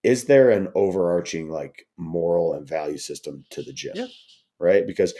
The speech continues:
Speaker 1: you know, I, and I spend less time around gyms like this that just, like, we're gonna put a class out there and then say, "Peace out, hope you win." But, like, does this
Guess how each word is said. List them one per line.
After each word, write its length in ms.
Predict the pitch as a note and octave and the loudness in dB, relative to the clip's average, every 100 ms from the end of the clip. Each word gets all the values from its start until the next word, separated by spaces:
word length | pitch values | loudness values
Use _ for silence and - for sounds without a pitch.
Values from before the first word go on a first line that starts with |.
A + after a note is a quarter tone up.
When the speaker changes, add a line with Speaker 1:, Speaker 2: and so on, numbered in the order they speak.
| - - _ | -18 -20 _
Speaker 1:
you 180 | - G#2 | -4 0
know, 220 | G#2 A2 G#2 | 0 0 0
I, 120 | G#2 | 2
and 420 | F2 G#2 G#2 G2+ - _ _ _ - | 2 0 -2 -6 -12 _ _ _ 0
I 240 | G#2 A2 | 2 2
spend 300 | G#2+ A2+ F2+ | 2 -2 0
less 180 | F2+ F#2+ | 0 0
time 200 | A2+ A2 | 0 2
around 180 | G#2+ G#2+ | 2 2
gyms 160 | G#2+ G#2+ | 0 2
like 140 | A2 | 2
this 240 | A#2 - - | 2 -2 0
that 280 | F#2+ F2+ | 0 0
just, 200 | D#2+ F2+ | -4 -6
like, 280 | F#2+ E2 - _ _ _ _ _ - | -4 -4 -6 _ _ _ _ _ -8
we're 140 | F2 | -4
gonna 180 | F2+ E2 | -2 -4
put 200 | - G2+ | -4 -2
a 60 | F#2 | -2
class 340 | F#2+ F2+ F2+ | 2 0 2
out 200 | F#2 F#2 | 0 2
there 180 | G2+ G2+ | 4 4
and 140 | F2 | 2
then 160 | E2+ E2+ | 0 -4
say, 320 | - D#2 D2+ _ - | -2 -4 -4 _ -8
"Peace 200 | E2 F2 | -6 0
out, 160 | F2+ | -2
hope 200 | - F2 | -2 -4
you 160 | F2 E2 | -4 -4
win." 300 | F2 F2+ F#2+ _ _ - - - | -2 -2 -4 _ _ -20 -20 -4
But, 120 | F#2+ | 0
like, 200 | F#2 F2+ - _ _ _ _ _ _ - | 2 0 -6 _ _ _ _ _ _ 0
does 300 | G#2 F2+ G2 | 2 2 4
this 420 | G#2+ G2+ - | 4 4 -4